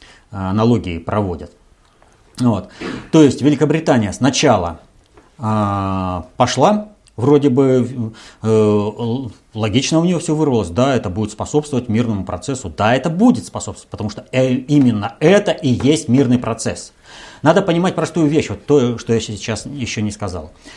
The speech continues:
Война, э, и нестабильность в этом регионе, в Сирии, Курдистане, Ираке и, м, Турции, это надолго. Это серьезно, надолго.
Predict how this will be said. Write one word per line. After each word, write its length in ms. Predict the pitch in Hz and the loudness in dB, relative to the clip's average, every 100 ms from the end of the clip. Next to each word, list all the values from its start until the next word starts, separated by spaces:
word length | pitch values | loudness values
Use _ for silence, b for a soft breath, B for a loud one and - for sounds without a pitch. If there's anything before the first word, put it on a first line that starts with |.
| B | B
Война, 800 | 98 110 151 170 180 165 117 87 - _ _ _ - | -2 4 6 6 4 4 2 -2 -12 _ _ _ -6
э, 1000 | 110 110 107 101 98 98 95 95 92 98 | -2 2 2 2 0 -2 -2 -2 -2 -2
и 80 | 123 | 2
нестабильность 880 | 135 131 135 131 139 107 92 85 113 | 2 4 0 2 2 2 -2 -8 -4
в 100 | 101 | 0
этом 260 | 139 98 | 0 -2
регионе, 560 | 87 87 92 127 196 85 | -10 -8 -2 0 0 -4
в 80 | - | -8
Сирии, 540 | - 127 117 85 80 - | -4 0 0 -2 -12 -14
Курдистане, 800 | - 82 87 - 165 170 87 87 | -12 -12 -14 -4 -4 -2 -4 -6
Ираке 420 | 98 175 190 - _ B B - | -2 -2 -4 -12 _ B B -4
и, 380 | 110 104 98 90 | -2 0 -2 -4
м, 220 | 92 90 | -6 -10
Турции, 500 | - 170 185 - 87 - | -2 -2 0 -8 -10 -6
это 220 | 120 120 | -4 -2
надолго. 680 | 113 113 92 123 110 82 - _ _ _ _ _ _ _ _ _ b b b 113 | -2 0 2 2 2 -4 -14 _ _ _ _ _ _ _ _ _ b b b -2
Это 440 | 127 139 143 143 | 0 2 0 -4
серьезно, 560 | - 117 131 165 120 85 | -2 2 4 4 0 -2
надолго. 560 | 110 104 143 95 82 | 0 4 2 2 -8